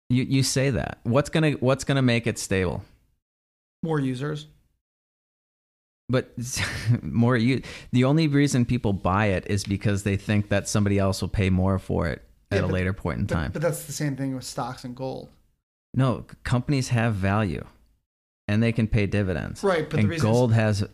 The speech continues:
Speaker 1: gold has an intrinsic value. Bitcoin is nothing. It's
Speaker 2: A-,
Speaker 1: literally nothing.
Speaker 2: a-, again, gold has intrinsic value because people agree that it has value. What's
Speaker 1: No,
Speaker 2: the
Speaker 1: you
Speaker 2: intrinsic
Speaker 1: c-
Speaker 2: value of gold? It looks nice?
Speaker 1: Well, it, yeah, it does look nice.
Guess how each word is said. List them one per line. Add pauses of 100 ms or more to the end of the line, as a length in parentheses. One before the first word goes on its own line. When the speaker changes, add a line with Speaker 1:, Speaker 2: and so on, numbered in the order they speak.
(120)
Speaker 1:
gold
has
an
intrinsic
value. (400)
Bitcoin
is
nothing. (800)
It's
Speaker 2:
A-,
Speaker 1:
literally
nothing.
Speaker 2:
a-,
again,
gold
has
intrinsic
value
because
people
agree
that
it
has
value. (300)
What's
Speaker 1:
No,
Speaker 2:
the
Speaker 1:
you
Speaker 2:
intrinsic
Speaker 1:
c-
Speaker 2:
value
of
gold?
It
looks
nice? (540)
Speaker 1:
Well,
it, (140)
yeah,
it
does
look
nice.